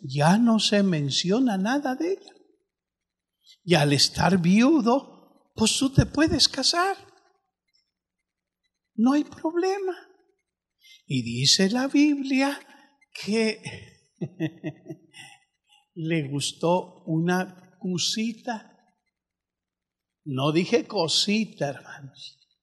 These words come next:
Dije cusita. Y los cusitas eran morenos, tirándole a prietitos, atizonados, o a tirándole a, a machucón.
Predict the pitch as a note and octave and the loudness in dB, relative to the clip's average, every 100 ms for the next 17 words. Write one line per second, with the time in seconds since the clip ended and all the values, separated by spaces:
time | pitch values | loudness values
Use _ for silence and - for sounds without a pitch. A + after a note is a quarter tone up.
0 | _ - E3 - F3 - - - C#4 C#4+ | _ -6 -4 -2 -4 -6 -10 -2 0 -2
1 | - _ - - - C4 - - - _ | -10 _ -10 -8 -6 -6 -8 -18 -20 _
2 | _ _ _ _ _ _ _ _ _ _ | _ _ _ _ _ _ _ _ _ _
3 | - F3 D3+ D3+ - C#3 - A#3+ A#3+ - | -6 -2 0 0 -2 -4 0 0 0 2
4 | F#3+ - - - - _ _ _ _ _ | 2 2 -4 -10 -20 _ _ _ _ _
5 | _ _ _ _ - D#3 D#3+ E3+ E3 D3+ | _ _ _ _ -6 -2 0 2 2 2
6 | D3+ F3 G3 G3 F3 - - _ _ _ | 4 4 4 2 -2 -10 -14 _ _ _
7 | _ _ _ _ - D#3 C#3+ D3+ D#3 E3 | _ _ _ _ -6 -4 -2 -2 0 0
8 | D3+ C#3+ - D3 C#3 - F3 F3 - - | 0 -2 -4 -4 -4 -4 -2 -2 -6 -10
9 | D#3+ C#3+ - C#3+ - D#3 - C#3 C#3 D#3+ | -6 -4 -4 -6 -8 -4 -4 -4 -4 -2
10 | F3+ D#3 - - - D3+ C#3+ C#3 C#3+ C3+ | -2 -4 -8 -14 -8 -2 -2 -2 -4 -2
11 | D3 D#3+ D3+ C#3 C3+ - C#3+ C3+ D#3+ E3 | 0 2 2 0 -2 -6 -6 0 0 0
12 | D#3 C3+ - F3 F3 G3 - | -2 -4 2 2 2 -4 -16